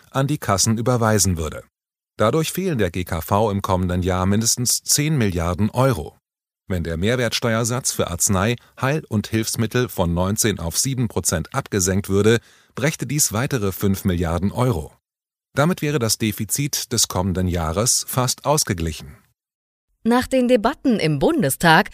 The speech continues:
Speaker 2: sollten jetzt die notwendige Stabilisierung der G K V-Finanzen ins Auge gefasst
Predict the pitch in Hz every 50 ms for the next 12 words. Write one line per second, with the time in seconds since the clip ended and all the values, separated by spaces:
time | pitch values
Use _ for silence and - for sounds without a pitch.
0 | - - - - 226 247 247 - 247 220 240 311 - - - - - - - 170
1 | 165 165 170 226 330 - - 247 226 214 202 165 170 165 - - 160 151 156 151
2 | 147 135 170 220 285 262 233 214 196 175 165 143 165 151 - 151 143 - - 226
3 | 302 311 - - 170 151 151 147 147 - 165 160 139 139 - - - 254 302 262
4 | 190 147 151 139 - 175 196 247 - -